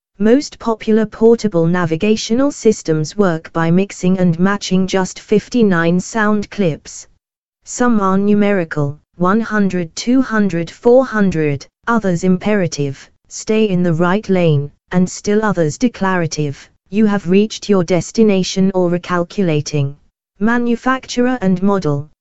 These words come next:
but the core group of commands remains the same.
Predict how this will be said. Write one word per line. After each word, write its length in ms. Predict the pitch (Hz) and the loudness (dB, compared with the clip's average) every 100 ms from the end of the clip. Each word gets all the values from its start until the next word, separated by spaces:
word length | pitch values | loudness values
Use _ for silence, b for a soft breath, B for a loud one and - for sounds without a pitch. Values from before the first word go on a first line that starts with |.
| _ | _
but 220 | - 185 - | -4 -4 -2
the 100 | 151 | -6
core 340 | - 208 202 | 2 4 4
group 380 | 170 190 160 147 | 2 0 0 -2
of 160 | 196 | -4
commands 580 | - 190 196 175 156 156 | -2 0 2 2 0 0
remains 520 | 190 185 170 156 151 | 0 2 4 2 0
the 120 | - 175 | -2 -2
same. 480 | - 190 151 143 | 0 0 0 -2